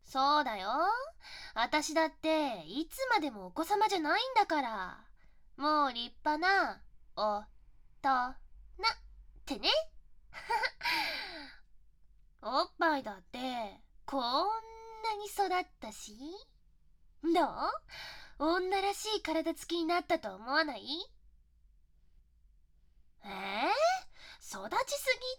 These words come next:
ぎって。<laughs> 何よそれ。まあ、ちょこっとぽっちゃりしてるけどさ。でもあんた、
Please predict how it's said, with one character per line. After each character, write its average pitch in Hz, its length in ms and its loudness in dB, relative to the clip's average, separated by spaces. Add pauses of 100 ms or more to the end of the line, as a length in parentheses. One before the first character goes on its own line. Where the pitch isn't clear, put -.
(180)
ぎ 392 80 6
っ 247 560 2
て。 285 300 -2
<laughs> 190 40 -18
何 226 160 4 (240)
よ 339 100 4
そ 254 180 0
れ。 202 520 -4 (1160)
ま 269 640 2
あ、 214 60 -12 (220)
ち - 120 -10
ょ - 20 -6
こ - 80 -14 (180)
っ 640 60 -20 (840)
と 262 540 0 (200)
ぽ 330 140 2
っ - 40 2
ち - 260 -4
ゃ 466 140 6
り 285 100 0
し - 60 -8
て 302 160 -2
る 302 140 -4
け 262 140 -6
ど 208 160 -12
さ。 262 800 0 (1300)
で 202 220 -2
も 240 200 0
あ 311 140 6
ん 370 60 -8
た、 240 200 2